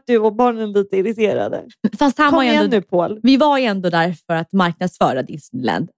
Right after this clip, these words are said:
Speaker 2: Ehm, så, vi
Speaker 1: Ja.
Speaker 2: be-, så vi behövde ju fota. Så
Speaker 1: Ja,
Speaker 2: han hade
Speaker 1: så
Speaker 2: en
Speaker 1: han skötte
Speaker 2: anledning.
Speaker 1: det.
Speaker 2: Men det var vi andra som, som sprang runt.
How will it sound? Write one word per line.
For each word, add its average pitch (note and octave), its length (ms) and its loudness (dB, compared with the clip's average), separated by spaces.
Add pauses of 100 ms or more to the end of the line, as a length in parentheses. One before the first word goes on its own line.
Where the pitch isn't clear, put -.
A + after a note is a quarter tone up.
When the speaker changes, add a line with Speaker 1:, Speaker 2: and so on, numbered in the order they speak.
Speaker 2:
Ehm, E2+ 400 -6
så, - 160 -4
vi G3 80 2
Speaker 1:
Ja. G3 100 2
Speaker 2:
be-, G3 140 -2
så - 120 -12
vi G#3 120 4
behövde F#3 480 0
ju E3+ 100 -6
fota. - 360 -8 (300)
Så - 60 -4
Speaker 1:
Ja, A3+ 40 4
Speaker 2:
han F#3 260 0
hade E3+ 220 0
Speaker 1:
så - 60 2
Speaker 2:
en A3+ 80 2
Speaker 1:
han E3+ 160 0
skötte G#3 40 2
Speaker 2:
anledning. F3+ 380 2
Speaker 1:
det. - 160 -2 (320)
Speaker 2:
Men A#3 100 4
det B3 60 6
var A3 120 2
vi G3+ 120 2
andra F3+ 260 -4
som, - 180 -16
som E3 180 -14
sprang D#3+ 400 -6
runt. - 280 -6